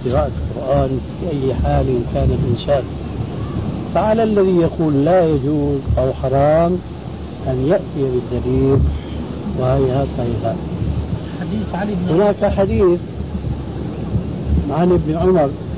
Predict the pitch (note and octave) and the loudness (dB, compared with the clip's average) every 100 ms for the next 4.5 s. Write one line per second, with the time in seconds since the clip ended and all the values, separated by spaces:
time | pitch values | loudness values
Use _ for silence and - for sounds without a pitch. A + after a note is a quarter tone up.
0 | - - - C3+ C3 - D#3+ D3 C3 - | -10 -10 -6 -4 -2 0 2 0 -2 0
1 | E3+ D3 B2+ B2+ B2+ A#2+ - E3 D#3 D3 | 2 2 2 2 2 0 2 2 4 2
2 | C#3+ - - - - - C3 - - - | 0 -6 -12 -14 -14 -12 -12 -12 -8 -4
3 | - - D3 F3+ F#3 F3+ - D#3 C#3 B2 | -2 -2 2 4 4 2 0 -2 0 0
4 | - - - C#3 B2 | 0 0 2 0 0